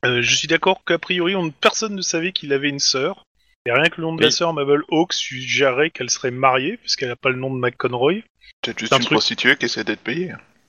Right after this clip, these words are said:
Speaker 1: C'est, c'est, c'est un truc à, à vérifier. Euh, on sait que dans les vérifications, justement, s'il y a des vérifications officielles à faire, il faut qu'on envoie pas de ré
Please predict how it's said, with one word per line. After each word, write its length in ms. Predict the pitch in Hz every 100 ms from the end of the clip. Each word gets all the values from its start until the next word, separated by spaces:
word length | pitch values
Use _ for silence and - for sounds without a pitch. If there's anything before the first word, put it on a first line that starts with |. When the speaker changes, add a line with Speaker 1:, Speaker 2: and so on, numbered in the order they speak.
| _ _ -
Speaker 1:
C'est, 60 | -
c'est, 520 | - - 131 123 123
c'est 180 | 127 -
un 60 | 135
truc 320 | - 156 -
à, 560 | 123 123 120 123 120 123
à 160 | 135
vérifier. 1040 | 131 139 135 135 - 143 147 185 214 220
Euh, 560 | 185 143 139 139 135 135
on 120 | 147 147
sait 160 | 202
que 40 | 190
dans 120 | 170
les 80 | 160
vérifications, 680 | 165 160 - 170 - 190
justement, 480 | 175 160 - 160 165
s'il 200 | 170 -
y 20 |
a 40 | 131
des 140 | 131
vérifications 640 | 127 156 165 - 160 180
officielles 400 | 175 185 - 185
à 80 | 165
faire, 240 | - 175
il 40 | 160
faut 120 | -
qu'on 140 | - 139
envoie 240 | 135 135
pas 180 | - 208
de 80 | 170
ré 200 | 139